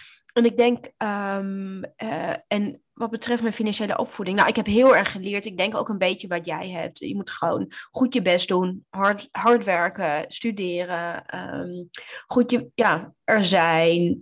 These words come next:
put in the effort. Ben ik het ergens ook wel mee eens. Ik ben trouwens heel erg benieuwd op,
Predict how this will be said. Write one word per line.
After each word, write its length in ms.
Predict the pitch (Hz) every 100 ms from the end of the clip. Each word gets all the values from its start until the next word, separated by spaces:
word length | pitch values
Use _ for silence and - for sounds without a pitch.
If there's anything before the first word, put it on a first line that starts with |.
| -
put 180 | 240 226
in 140 | 220
the 160 | 220 190
effort. 640 | 175 - 165 175 - - - - - _
Ben 240 | 165 240
ik 80 | 349
het 100 | 349
ergens 220 | 254 -
ook 60 | 240
wel 120 | 208
mee 180 | 185 175
eens. 280 | 214 202 165
Ik 60 |
ben 100 | 190
trouwens 260 | 220 240 233
heel 80 | 240
erg 80 | 254
benieuwd 300 | 214 226
op, 100 | 233